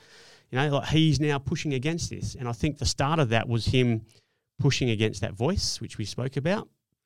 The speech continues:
And I think you'll see a lot of Liberal, um, parties now, state and, and federally,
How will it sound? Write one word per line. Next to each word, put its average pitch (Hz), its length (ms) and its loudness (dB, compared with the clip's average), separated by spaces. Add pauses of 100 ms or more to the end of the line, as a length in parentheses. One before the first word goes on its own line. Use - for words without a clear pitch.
(760)
And 120 320 2
I - 80 -2
think 135 340 0 (600)
you'll 123 180 6
see 131 220 6
a 120 80 8
lot 127 240 8
of 120 60 6
Liberal, 123 680 6 (100)
um, 110 280 2
parties 139 520 2
now, 104 440 4
state 120 380 0 (420)
and, 107 200 -2 (140)
and 110 140 -4
federally, 113 460 2